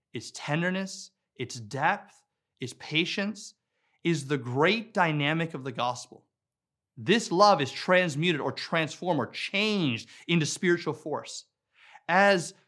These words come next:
the breeze fills the sails and bears forward the ship, so the love of Christ fills the soul and moves it in the direction of God's will." Here's what he's saying.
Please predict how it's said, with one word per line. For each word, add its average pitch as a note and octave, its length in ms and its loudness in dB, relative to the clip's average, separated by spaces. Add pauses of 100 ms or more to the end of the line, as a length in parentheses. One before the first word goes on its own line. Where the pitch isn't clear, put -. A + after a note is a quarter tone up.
(160)
the D3 140 -2
breeze C4+ 600 2
fills G#3 500 4
the C#3+ 100 -8
sails F#3+ 840 -2 (200)
and A2+ 220 -8
bears E3 420 2
forward F3+ 520 2
the G#3 60 0
ship, - 420 -10 (360)
so - 300 2
the C3+ 120 0
love C3+ 500 2
of - 180 -10
Christ - 420 -4
fills F3 360 -4
the D#3+ 100 -8
soul B2+ 480 -4 (160)
and C3+ 240 0
moves F3 320 2
it G3 160 -2
in D#3+ 140 0
the D3 80 0
direction B2+ 520 0
of A#2+ 120 -6
God's A2+ 320 -4
will." G#2 160 -14
Here's G3 500 0
what D3+ 120 -6
he's C3+ 180 -12
saying. G#2 260 -10